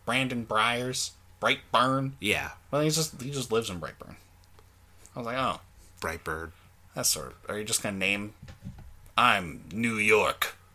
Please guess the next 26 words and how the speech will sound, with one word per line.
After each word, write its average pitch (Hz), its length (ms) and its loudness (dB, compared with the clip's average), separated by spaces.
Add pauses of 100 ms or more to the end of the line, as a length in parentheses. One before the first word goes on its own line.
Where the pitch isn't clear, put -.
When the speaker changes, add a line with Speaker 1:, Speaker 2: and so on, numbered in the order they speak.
(240)
Speaker 1:
the 85 160 0
<laughs> - 160 -4
hero 127 500 6
of - 200 -4 (160)
New 127 220 2
York'?" 123 520 2 (680)
Speaker 2:
I'm - 320 -8
New - 120 -8
York. - 680 -12 (200)
Um, 131 480 4 (680)
Speaker 1:
That's - 140 -4
like 110 120 -2
if 107 120 -2
Superman 113 340 0
was 87 120 -6
just 95 160 -6
called 92 180 -4
Metropolis 87 680 -2
Man. 55 300 -16 (1800)
Speaker 2:
Well, 92 200 -6
no, 80 180 -10
he 82 160 -16
would 85 160 -14
be 80 80 -14
Smallville 80 880 -4
Man. - 320 -6